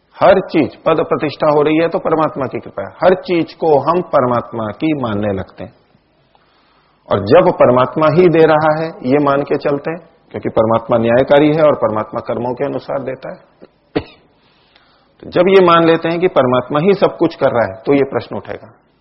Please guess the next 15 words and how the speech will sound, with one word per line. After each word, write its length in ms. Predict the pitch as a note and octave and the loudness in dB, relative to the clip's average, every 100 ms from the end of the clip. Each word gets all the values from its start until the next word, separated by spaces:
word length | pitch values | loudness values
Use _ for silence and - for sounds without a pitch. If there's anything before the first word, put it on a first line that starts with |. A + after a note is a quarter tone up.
| _ _ _ _ _ _ _ _ _ _ _ _ _ _ | _ _ _ _ _ _ _ _ _ _ _ _ _ _
तो 60 | G#2 | -10
फिर 120 | - | -6
परमात्मा 600 | - A2+ A#2+ - C3 A2 | -4 -2 -2 -4 -6 -4
अधार्मिकों 540 | G#2 A2 B2 C3+ D3 | -4 -6 -6 -6 -6
को 100 | C#3+ | -8
क्यों 200 | D3 D3+ | -6 -6
बढ़ा 180 | C#3+ C#3+ | -4 -4
रहा 200 | D3 F3 | -6 -8
है, 60 | - _ _ _ _ _ _ _ A2 | -18 _ _ _ _ _ _ _ -6
नास्तिकों 480 | G#2+ - C3+ C#3+ | -6 -4 -4 -2
को 120 | C#3+ C3+ | -4 -6
क्यों 200 | C#3 C#3 | -6 -8
बढ़ा 180 | C3+ | -8
रहा 180 | C#3 D#3 | -10 -12
है? 200 | - _ | -18 _